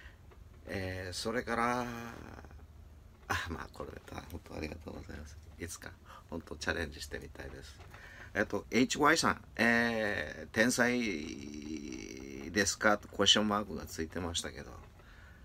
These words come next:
天才ですね。絶対天才です。全ての人はやっぱ天才ですね。あの、僕ら、あの、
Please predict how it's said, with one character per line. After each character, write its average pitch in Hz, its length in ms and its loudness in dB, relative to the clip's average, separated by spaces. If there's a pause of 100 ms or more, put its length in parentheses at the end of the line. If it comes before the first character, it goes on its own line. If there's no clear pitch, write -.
(380)
天 82 160 0
才 90 200 2
で 98 120 0
す - 140 -8
ね。 67 100 -10 (500)
絶 87 160 -6 (100)
対 82 360 -8 (100)
天 98 160 4
才 78 220 -8
で 85 120 -4
す。 - 200 -12 (840)
全 123 380 0
て 92 160 -4
の 78 80 -4
人 76 240 -6
は 69 140 -10
や 73 100 -10
っ - 20 -14 (100)
ぱ 92 260 -6 (600)
天 80 160 -2
才 76 220 -6
で 85 160 -4
す - 140 -12
ね。 78 300 -4 (720)
あ 85 80 -6
の、 90 160 -4
僕 101 240 -2
ら、 151 340 4 (920)
あ 107 160 0
の、 101 340 -4